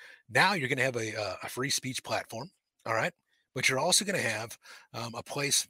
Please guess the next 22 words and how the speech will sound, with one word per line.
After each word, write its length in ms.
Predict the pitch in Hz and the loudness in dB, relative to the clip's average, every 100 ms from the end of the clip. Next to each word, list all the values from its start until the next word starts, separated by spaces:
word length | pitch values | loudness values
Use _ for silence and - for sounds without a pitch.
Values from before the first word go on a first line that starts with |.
| - | -2
that 200 | 120 117 | -2 -2
is 100 | - | -6
gonna 140 | 120 | -6
be, 240 | 110 107 101 | -6 -6 -8
um, 320 | 123 107 107 - - _ _ _ | -8 -8 -8 -10 -20 _ _ _
safe 380 | - - 139 - - | -2 0 0 -4 -8
for 140 | - | -6
your 160 | 117 113 | -4 -4
funds. 480 | - 151 87 - - _ _ | -6 -8 -4 -6 -6 _ _
As 160 | 110 110 | -6 -4
you 60 | 117 | -4
know, 100 | 117 | -6
I'm 100 | 110 | -8
a 60 | |
co-founder 540 | 101 127 117 107 107 110 | -8 -10 -8 -8 -8 -10
and 100 | 95 | -12
the, 140 | 92 - | -12 -10
and 80 | 120 | -10
the 60 | 90 | -10
builder 340 | 98 104 101 | -10 -10 -10
of 100 | 92 | -10
Monarch. 440 | 104 107 107 - | -8 -8 -10 -12